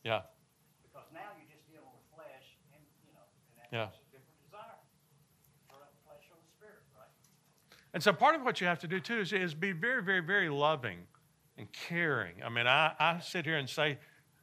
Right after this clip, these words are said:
Speaker 1: I've said some hard things that I've said to, to her, uh, but boy, I mean, I, I can say before the Lord, um,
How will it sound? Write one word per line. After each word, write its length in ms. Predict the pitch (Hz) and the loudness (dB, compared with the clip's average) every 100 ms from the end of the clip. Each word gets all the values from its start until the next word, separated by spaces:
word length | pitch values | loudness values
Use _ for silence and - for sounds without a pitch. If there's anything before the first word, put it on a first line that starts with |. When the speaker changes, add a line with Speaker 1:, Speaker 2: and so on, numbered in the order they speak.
| - | -16
Speaker 1:
I've 100 | - | -4
said 200 | 165 156 | -2 -2
some 180 | - 110 | -6 -4
hard 400 | - 165 156 - | 4 4 4 -2
things 420 | 160 156 143 - | -2 -2 -4 -4
that 140 | 131 | -2
I've 220 | 120 117 - _ _ | 0 0 -2 _ _
said 400 | - - 156 156 | -8 0 0 -2
to, 120 | - 151 _ | -10 -18 _
to 180 | 170 156 | -6 -2
her, 340 | 135 113 113 - _ - _ - | 0 0 -2 -8 _ -20 _ -2
uh, 360 | 131 120 117 113 - _ _ _ | 2 4 4 0 -8 _ _ _
but 140 | 123 110 107 | -12 -12 -8
boy, 500 | 135 147 127 104 98 - - | -2 0 2 0 -2 -10 -10
I 100 | 113 | -6
mean, 160 | 113 117 | -4 0
I, 380 | 117 127 131 | 0 0 -2
I 40 | 123 | -4
can 260 | 123 107 107 _ _ | -6 -12 -14 _ _
say 240 | - 143 135 | -6 -2 -2
before 360 | 117 - 127 | -4 -6 -6
the 80 | 110 | -4
Lord, 460 | 110 120 117 110 98 _ _ _ _ - | -4 -4 -4 -6 -8 _ _ _ _ -8
um, 500 | 113 107 107 104 | -4 -2 -2 -6